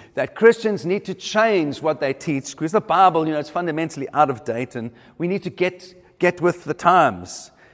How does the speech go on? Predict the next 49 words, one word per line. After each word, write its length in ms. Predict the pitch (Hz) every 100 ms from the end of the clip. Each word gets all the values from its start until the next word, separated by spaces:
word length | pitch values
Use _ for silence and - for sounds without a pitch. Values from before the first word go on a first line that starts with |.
| _ -
come 200 | 170 185
into 180 | 151 170
the 80 |
modern 320 | 165 165 170 160
world, 420 | 180 135 98 117
and, 180 | 101 92 _ _
and 80 | 123
kind 180 | 151 147
of 280 | 117 131 - - - _ -
adjust 360 | 139 185 175 165
what 120 | 156
we 80 | 147
believe. 580 | 160 185 113 - - - _ _ _ _ _ _ _ -
Well, 140 | 170
it's 160 | - -
true 180 | 202
that 140 | 185 -
the 140 | 156
world 220 | 143 160
is 100 | 147
changing 400 | - 165 165 131
at 80 | 135
an 80 | 120
incredibly 500 | 117 - 160 151 139
rapid 360 | 131 131 127 -
pra-, 280 | 139 127 -
pace. 460 | 156 175 - - _ _ _ _ _ _ _ _ _ -
Uh, 640 | 117 117 117 113 110 98 -
it 120 | 117
is 140 | 170 170
true. 260 | - 90 - _ _ _ _ - _ -
And 400 | 78 80 120 113
I, 200 | 127 113
I 20 |
guess 240 | - 156 135
it's 100 | 156
a 40 |
good 180 | 170 135
question 280 | 160 - 143
to 80 | 151
ask. 200 | 127 -
How 160 | 151
can 160 | 160 151
a, 160 | 143 - -
an 120 | 127
older 260 | 160 165 151
person 340 | 156 151 147
like 240 | 135 135 147
me 280 | 160 131